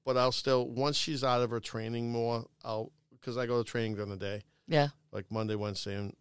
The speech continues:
Speaker 1: Monday, Tuesday, Wednesday, till, like, noon, one o'clock. So by the time I get home, the schools are kinda over. So once she's kind of done with the training, I'll start getting into the schools more.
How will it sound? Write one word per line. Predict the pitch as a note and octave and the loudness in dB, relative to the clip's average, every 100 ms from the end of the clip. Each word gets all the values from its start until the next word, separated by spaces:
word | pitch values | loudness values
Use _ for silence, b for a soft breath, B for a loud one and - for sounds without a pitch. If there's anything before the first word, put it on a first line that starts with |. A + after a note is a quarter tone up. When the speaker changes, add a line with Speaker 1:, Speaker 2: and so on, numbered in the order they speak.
| _ | _
Speaker 1:
Monday, | A#2 A#2+ B2 A#2+ A#2 A2+ | -6 -2 2 2 2 -2
Tuesday, | - B2+ A2+ A2+ | -8 -8 -2 0
Wednesday, | A2+ A2+ A2 G#2+ G2+ G2 - _ _ _ _ | 2 0 -2 -4 -4 -4 -10 _ _ _ _
till, | - A#2 | 0 2
like, | A2 G#2+ | 0 -2
noon, | A#2 A2+ A2+ A2 A2 A2 | 0 2 2 0 -2 -2
one | A2 | -4
o'clock. | G#2+ - A#2 G#2 G2+ - | -4 -2 0 0 -2 -6
So | |
by | G#2+ G#2+ | -4 -4
the | |
time | G#2 A2+ | -4 -6
I | G#2+ | -6
get | G2+ | -6
home, | A2+ | -6
the | A2 | -6
schools | - - B2 | -8 -6 -6
are | A2+ | -6
kinda | - A2+ G#2 | -6 -4 -2
over. | G#2+ G#2 | -2 -4
So | - | -4
once | A2+ B2+ C3+ - - - | 0 2 0 0 -4 -8
she's | - - F#3 E3+ | -8 -6 -4 -6
kind | - C#3+ | -4 -2
of | C3+ A#2 G#2+ | -2 -4 0
done | A#2 B2 | 2 2
with | A#2+ | 0
the | A#2 | -2
training, | - A#2 A#2+ A2+ | -4 -2 -2 -4
I'll | A2+ | -4
start | A2 - A2 | -6 -4 -4
getting | G2 G#2 G#2+ G#2 | -4 -8 -6 -6
into | F#2+ G#2 | -6 -8
the | |
schools | G2 - G2 G2 | -10 -8 -8 -8
more. | G2 G2 G2 | -6 -6 -6